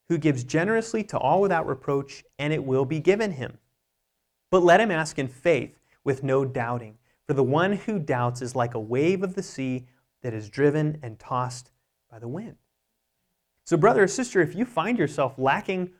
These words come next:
wisdom about a particular situation, which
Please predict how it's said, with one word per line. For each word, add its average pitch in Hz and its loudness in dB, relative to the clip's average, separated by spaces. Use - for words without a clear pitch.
wisdom 143 0
about 120 0
a 120 0
particular 190 -4
situation, 160 -4
which - -4